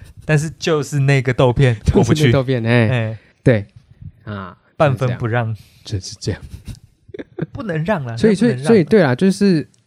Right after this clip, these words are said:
Speaker 2: 旁观者或者是你不理解的人，就是不理解啦，不理解你们到底在玩什么嘛。
Speaker 1: 对啊，所以当今天如果他的家长
Speaker 2: 嗯。
Speaker 1: 知道这个文化的话，
Speaker 2: 嗯。
Speaker 1: 那他真的要把那个给你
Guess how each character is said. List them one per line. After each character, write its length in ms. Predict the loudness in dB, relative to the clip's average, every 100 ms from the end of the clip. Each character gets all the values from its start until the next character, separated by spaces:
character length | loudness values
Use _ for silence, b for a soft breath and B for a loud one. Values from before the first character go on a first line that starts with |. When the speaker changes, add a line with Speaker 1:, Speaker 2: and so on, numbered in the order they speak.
| _
Speaker 2:
旁 260 | -4 -2 0
观 260 | 0 0 0
者 260 | -2 -4
或 140 | -2 -2
者 140 | -4
是 260 | -2 0 0
你 120 | -4
不 180 | -4 -4
理 140 | -4
解 160 | -6 -6
的 60 |
人， 160 | -6 -8
就 80 | -10
是 80 | -8
不 140 | -8
理 180 | -8 -12
解 220 | -14 -16
啦， 200 | -18 -20 -10
不 80 | -2
理 100 | -2
解 140 | 0 -2
你 100 | -4
们 180 | -8 -4
到 180 | -4
底 80 | -2
在 80 | -4
玩 300 | -4 -8 -10
什 180 | -10 -12
么 100 | -14 -20
嘛。 100 | -20 _ -6
Speaker 1:
对 200 | -4 -2
啊， 280 | -4 -8 -14 _
所 340 | -6 0 0
以 200 | 0 -6
当 300 | -2 -2 -2
今 280 | -4 -4 -4
天 500 | -4 -4 -6 -8 -12 -12 0
如 120 | 2
果 200 | 2 0
他 240 | 0 0
的 120 | 0
家 240 | -4 -4 -4
长 260 | -6 -10 -16 _ _
Speaker 2:
嗯。 280 | -8 -8 -10 _
Speaker 1:
知 180 | -8 -2
道 180 | 0
这 100 | 0
个 120 | -2 -2
文 240 | -2 -4
化 220 | -2 -2
的 120 | -4
话， 300 | -6 -6 -6 _ _ -6
Speaker 2:
嗯。 220 | -6 -6 _ _ _
Speaker 1:
那 120 | -2
他 180 | 2 0
真 200 | 0 -2
的 100 | 0
要 160 | 0 -2
把 280 | -4 -6 -10 _ _ _
那 140 | -6 -4
个 140 | -4
给 240 | -8 -10
你 100 | -10